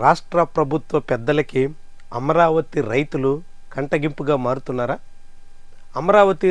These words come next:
రైతుల ధోరణి ముఖ్యమంత్రి చంద్రబాబుకి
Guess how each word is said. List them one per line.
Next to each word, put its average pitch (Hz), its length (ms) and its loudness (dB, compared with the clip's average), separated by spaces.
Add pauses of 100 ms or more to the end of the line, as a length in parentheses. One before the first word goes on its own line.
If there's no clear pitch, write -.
(100)
రైతుల 165 340 2 (260)
ధోరణి 143 400 6 (500)
ముఖ్యమంత్రి 180 580 0 (100)
చంద్రబాబుకి 147 760 2